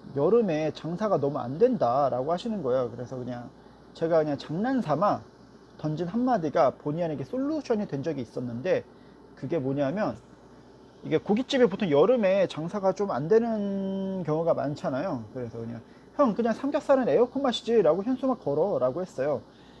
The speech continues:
그랬더니 이제 그걸 바로 뭐 좀, 뭐가 이렇게 느낌표가 딱 났는지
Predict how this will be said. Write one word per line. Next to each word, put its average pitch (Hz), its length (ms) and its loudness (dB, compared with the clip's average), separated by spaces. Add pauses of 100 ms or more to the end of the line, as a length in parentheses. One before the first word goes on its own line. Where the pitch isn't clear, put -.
(140)
그랬더니 160 400 -2
이제 123 240 -2 (1160)
그걸 196 300 4
바로 185 460 4
뭐 156 300 -2
좀, 151 280 -6 (880)
뭐가 185 300 2
이렇게 165 140 4
느낌표가 208 460 0
딱 220 180 2
났는지 165 560 -2